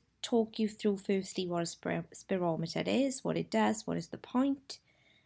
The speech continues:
um, and then we'll go through over the specifics about what you need to know. Some of you may actually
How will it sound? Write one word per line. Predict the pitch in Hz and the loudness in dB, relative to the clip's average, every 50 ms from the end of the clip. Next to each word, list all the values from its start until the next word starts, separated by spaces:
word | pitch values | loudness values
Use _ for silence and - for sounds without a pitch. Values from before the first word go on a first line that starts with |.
| _ _ - | _ _ 2
um, | 196 196 196 190 190 | 4 4 4 2 2
and | 208 196 196 196 | 2 2 4 4
then | 196 196 202 | 4 6 4
we'll | 214 208 | 4 2
go | 202 - 196 202 | 2 2 2 0
through | 196 - - - 196 185 180 180 - | 0 0 -2 -2 0 0 2 2 2
over | - 180 180 175 180 175 | 2 0 0 -2 -2 -4
the | 170 180 | -2 -4
specifics | 170 - - - 175 175 - 185 185 - 180 180 - - | -6 -6 -6 -8 -6 -4 -4 -4 -4 -6 -10 -10 -10 -8
about | - - 175 170 - - | -4 -4 -4 -2 -2 -2
what | 170 165 165 - - - - | -2 -2 -2 -4 -8 -12 -10
you | - 170 165 | -10 -8 -6
need | 165 160 156 156 151 156 | -4 -4 -4 -6 -6 -8
to | - - 160 | -6 -4 -4
know. | 160 160 - 55 - - - - - - - - - - _ | -2 0 0 0 -2 -4 -6 -8 -14 -20 -20 -20 -20 -16 _
Some | - - - - 214 220 233 | -4 0 2 4 6 6 6
of | 233 226 | 6 4
you | 226 226 233 233 | 4 4 4 6
may | 220 214 208 196 190 | 6 6 6 4 2
actually | 180 180 180 - - - - - 185 180 180 170 170 170 170 170 165 | 0 -2 -2 -4 -4 -4 -2 -2 0 0 0 0 0 0 0 0 -2